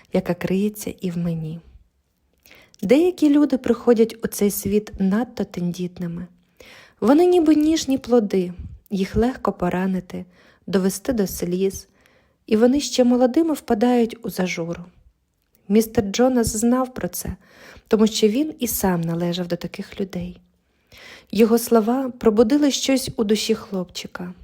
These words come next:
і той одужав. Його слова пробудили щось і в моїй душі. Є люди, яких легко скривдити, і я одна із них.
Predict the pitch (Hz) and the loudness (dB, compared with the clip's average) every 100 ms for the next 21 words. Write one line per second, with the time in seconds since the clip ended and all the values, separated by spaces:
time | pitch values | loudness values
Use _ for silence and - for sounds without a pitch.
0 | - _ 190 - 208 233 202 185 175 170 | -18 _ -14 -2 0 0 -4 -8 -8 -8
1 | 175 - - _ _ _ _ _ _ _ | -10 -12 -20 _ _ _ _ _ _ _
2 | - - 247 262 269 240 233 269 262 220 | -20 2 4 4 2 2 4 4 2 2
3 | 226 254 240 - 247 233 - - _ - | 2 2 2 2 2 2 -10 -20 _ -2
4 | 240 240 247 196 180 180 170 - 196 - | 2 2 0 -2 -6 -6 -8 -10 -14 -20
5 | _ _ _ _ _ - _ 190 196 208 | _ _ _ _ _ -20 _ 0 4 4
6 | 233 254 214 202 - _ _ _ 254 302 | 4 0 -2 -4 -10 _ _ _ -2 0
7 | 285 - 277 220 - 190 - 196 185 175 | -2 0 0 0 -4 -8 -6 -4 -4 -6
8 | 170 170 175 - - - - - 202 185 | -10 -14 -14 -18 -12 -12 -10 -6 -2 0
9 | 190 220 - - _ _ - 175 185 220 | 2 0 -6 -20 _ _ -4 0 2 2
10 | 202 - 160 170 - | 2 -2 -10 -12 -18